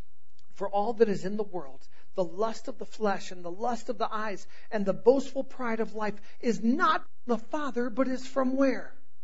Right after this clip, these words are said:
The world. "The world is passing away and also its lusts. But the one who does the will of God lives forever."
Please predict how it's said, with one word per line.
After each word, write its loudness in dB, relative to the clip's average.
The -2
world. 0
"The 0
world 2
is -4
passing -2
away -2
and -4
also -2
its -4
lusts. -4
But -2
the -2
one -2
who 0
does -2
the -2
will 0
of -2
God -4
lives -2
forever." -4